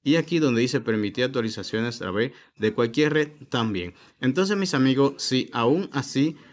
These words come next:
eh, no les sale, pues entonces, eh, le voy a dejar un video en la descripción de este mismo video donde usted va a solicitar ser usuario beta,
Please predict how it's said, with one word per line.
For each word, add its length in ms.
eh, 240
no 260
les 140
sale, 460
pues 240
entonces, 580
eh, 380
le 140
voy 160
a 40
dejar 420
un 320
video 520
en 120
la 100
descripción 600
de 240
este 400
mismo 540
video 440
donde 400
usted 380
va 160
a 180
solicitar 840
ser 420
usuario 520
beta, 380